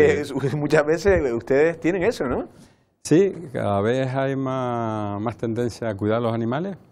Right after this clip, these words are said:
Speaker 2: y claro, cualquier persona, cualquier viandante que hoy en día llevamos un teléfono con nosotros, un, una cámara y podemos decir, mira que hay un animal aquí que lleva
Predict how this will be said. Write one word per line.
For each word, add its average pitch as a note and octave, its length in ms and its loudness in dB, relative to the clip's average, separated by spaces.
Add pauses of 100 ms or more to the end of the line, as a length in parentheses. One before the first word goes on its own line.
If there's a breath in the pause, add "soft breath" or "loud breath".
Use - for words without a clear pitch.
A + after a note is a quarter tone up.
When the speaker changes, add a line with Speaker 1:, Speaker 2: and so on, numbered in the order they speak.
(160)
Speaker 2:
y G#2+ 320 0
claro, A#2 240 -2
cualquier A2 600 -6
persona, C3+ 420 -6
cualquier G2+ 260 -6
viandante A2+ 460 -4
que G#2 60 -6
hoy A2 100 -2
en G#2+ 100 -4
día A#2+ 160 -2
llevamos G2+ 420 -4
un G2 280 -6
teléfono G2+ 760 -8 (580 soft breath)
con G#2+ 120 0
nosotros, G#2 480 0
un, G2+ 880 -6 (160)
una G#2 220 -6
cámara G2 440 -2
y F#2+ 60 -6
podemos G#2 400 -4
decir, G2+ 200 -8
mira C3+ 180 -6
que A#2+ 80 -6
hay A#2+ 80 -4
un B2+ 100 -4
animal C3 320 -4
aquí C3 220 -2
que C3+ 120 -2
lleva C3 400 2